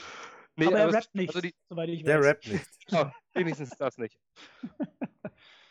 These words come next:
Speaker 3: Nein, aber ich glaube,
Speaker 2: Ja,
Speaker 3: die
Speaker 2: aber
Speaker 3: Patriots, äh, waren schon immer ein Team, die haben das Beste aus dem gemacht, was sie hatten. Ähm, und auch wenn die Leute jetzt sagen, der Gronk ist dann nicht mehr,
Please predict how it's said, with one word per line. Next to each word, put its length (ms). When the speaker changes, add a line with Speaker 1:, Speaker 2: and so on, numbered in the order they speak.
Speaker 3:
Nein, 120
aber 60
ich 60
glaube, 200
Speaker 2:
Ja, 120
Speaker 3:
die 80
Speaker 2:
aber 100
Speaker 3:
Patriots, 380
äh, 380
waren 220
schon 180
immer 220
ein 140
Team, 240
die 100
haben 320
das 160
Beste 340
aus 100
dem 180
gemacht, 300
was 180
sie 100
hatten. 320
Ähm, 340
und 240
auch 140
wenn 100
die 60
Leute 280
jetzt 140
sagen, 300
der 100
Gronk 320
ist 180
dann 120
nicht 200
mehr, 280